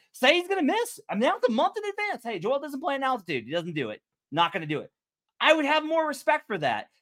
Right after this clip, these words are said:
than the nonsense he pulled on Saturday.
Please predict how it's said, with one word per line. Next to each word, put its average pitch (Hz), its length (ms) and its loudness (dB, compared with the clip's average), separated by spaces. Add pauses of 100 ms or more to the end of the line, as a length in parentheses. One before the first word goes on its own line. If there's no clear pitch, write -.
than 175 180 -2
the 165 80 -6
nonsense 165 1000 -2 (160)
he 165 120 -6
pulled 151 280 -4
on 127 180 -4
Saturday. 80 540 -10